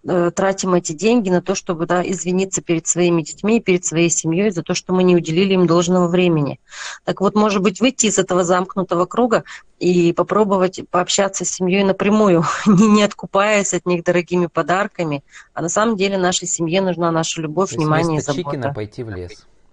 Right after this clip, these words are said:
Speaker 2: всей семьей?
Speaker 1: В лес на горке покататься, отличная идея. Дети очень любят кататься зимой на горках.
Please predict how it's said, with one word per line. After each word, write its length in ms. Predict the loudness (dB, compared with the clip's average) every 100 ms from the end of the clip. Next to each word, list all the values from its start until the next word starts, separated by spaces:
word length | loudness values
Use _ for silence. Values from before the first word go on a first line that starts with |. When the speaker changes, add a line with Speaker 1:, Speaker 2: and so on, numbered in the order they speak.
| _
Speaker 2:
всей 220 | -18 -18
семьей? 420 | -16 -18 -16 -18 -20 -12
Speaker 1:
В 220 | -6 0
лес 260 | 4 4 4
на 120 | 4
горке 380 | 4 2 2 -2
покататься, 800 | -2 -2 -2 0 -2 -2 -2 -2
отличная 580 | -2 -6 -4 -2 -2
идея. 260 | 0 2 2
Дети 240 | 2 2
очень 340 | 0 0 -2 -4
любят 240 | -4 -6
кататься 480 | -6 -2 -2 -2 -6
зимой 340 | -4 -2 0
на 120 | 0 -2
горках. 540 | -2 -4 -6 -14